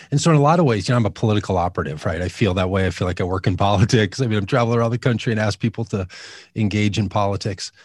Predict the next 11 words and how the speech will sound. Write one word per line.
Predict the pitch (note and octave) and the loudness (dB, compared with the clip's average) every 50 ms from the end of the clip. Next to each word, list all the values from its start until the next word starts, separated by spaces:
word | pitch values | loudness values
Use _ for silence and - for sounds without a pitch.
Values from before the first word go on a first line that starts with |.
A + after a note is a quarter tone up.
| _ _ _ _ _ _ | _ _ _ _ _ _
But | - C3 B2 - | 0 0 0 2
really, | - B2+ C#3+ F3+ G3 F#3 D#3 | 2 4 6 6 8 8 6
we're | B2 A2 | 6 4
trying | - - C#3 B2+ A#2 | 2 2 2 2 2
to | A2+ | 2
ask | A2 A#2 A2+ - - _ | 0 0 -2 -2 -6 _
people | - B2+ A#2 - - A2+ G#2+ G2+ | -2 -2 -2 0 0 0 0 0
of | G#2 G2 - | -2 -6 -6
Christian | - - A2 - - G2 | -4 -4 -4 -2 -4 -6
faith | E2 - - A#2+ A#2 A2+ F#2+ - - _ | -6 -2 -2 0 0 0 -2 -4 -14 _
to | - - G#2+ G2 F#2 F2 | -10 -6 -6 -4 -4 -6